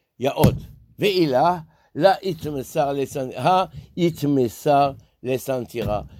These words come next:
Et s'il y a quelqu'un qui va, qui est prêt à le défendre, qui trouve quelque chose à dire, à redire ou à, à ju-, pour justifier l'action de cet homme, alors ça peut aller. Mais sinon, alors il est,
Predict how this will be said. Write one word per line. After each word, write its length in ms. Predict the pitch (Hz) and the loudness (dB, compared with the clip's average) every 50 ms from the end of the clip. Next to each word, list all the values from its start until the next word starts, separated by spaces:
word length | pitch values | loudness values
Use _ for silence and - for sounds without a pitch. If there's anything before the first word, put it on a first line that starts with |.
| - - - - - | -20 -20 -20 -10 -2
Et 140 | 113 131 156 | 0 0 0
s'il 420 | - - - - - - 233 240 | 0 -6 -16 -12 -6 -2 0 4
y 80 | 226 240 | 6 6
a 80 | 208 | 6
quelqu'un 360 | 160 165 175 156 - 190 175 | 6 4 -4 -2 0 0 -2
qui 160 | 151 160 151 143 | 0 0 -4 0
va, 260 | 123 123 127 120 - - - - | 0 2 0 0 -2 -6 -18 -8
qui 100 | - 151 | 0 0
est 60 | 147 | 0
prêt 240 | 120 _ - 151 175 | 0 _ -6 -4 -2
à 80 | 165 151 | -2 -2
le 120 | 151 143 | -4 -6
défendre, 480 | 123 131 131 92 - 131 135 143 156 160 | -6 -8 -8 -6 -6 -6 -6 -6 -8 -10
qui 120 | - 147 | -12 -14
trouve 320 | - - 117 143 156 151 156 | -14 -10 -4 -4 -4 -4 -2
quelque 200 | 151 147 123 - | -6 -8 -8 -4
chose 220 | - 156 147 131 | -4 -4 -2 0
à 100 | 135 127 | -2 -2
dire, 360 | 120 117 131 143 139 131 101 | -2 -4 -6 -4 -4 -4 -2
à 80 | 98 117 | -2 -4
redire 680 | 117 113 135 139 135 110 104 127 143 147 147 139 120 123 | -2 0 -2 -2 -2 -4 -2 0 2 2 2 2 0 0
ou 140 | 131 127 | 0 2
à, 100 | 127 127 - - - - - | 2 0 0 -4 -20 -16 -4
à 160 | - 123 131 | -2 -2 -2
ju-, 240 | 120 120 160 170 160 | 0 2 0 0 0
pour 240 | 160 165 156 143 131 | 0 0 -2 0 0
justifier 960 | 135 165 156 156 - - 165 147 - - 160 170 170 170 160 143 131 107 - _ - - - - - - - - _ _ _ _ | 2 0 0 0 -2 -4 -4 -4 -4 -2 -2 0 2 4 2 2 2 -2 -6 _ -18 -18 -16 -14 -16 -18 -18 -20 _ _ _ _
l'action 440 | 123 135 143 135 - - 175 156 151 | 2 2 2 2 2 -4 -2 -2 -2
de 100 | 135 131 | -2 -4
cet 260 | - 127 113 90 - | -4 -6 -8 -4 0
homme, 280 | 135 156 170 180 185 - _ _ _ _ _ _ _ _ | 0 2 2 0 -2 -6 _ _ _ _ _ _ _ _
alors 220 | - 117 131 127 | -6 -6 -6 -4
ça 140 | - - 156 | -2 -4 -4
peut 180 | 160 160 180 175 | -2 2 4 6
aller. 320 | 165 147 131 110 92 - _ _ _ _ _ _ _ _ _ | 6 6 6 2 -4 -6 _ _ _ _ _ _ _ _ _
Mais 120 | - 95 | -16 -14
sinon, 580 | 87 - 139 139 131 127 127 147 190 226 294 277 _ _ _ _ _ | -10 -6 -4 -4 -2 0 0 0 0 -2 -4 -10 _ _ _ _ _
alors 280 | - 113 127 139 135 | -10 -8 -6 -6 -6
il 140 | 139 147 143 | -6 -4 -2
est, 140 | 147 147 - | -4 -4 -4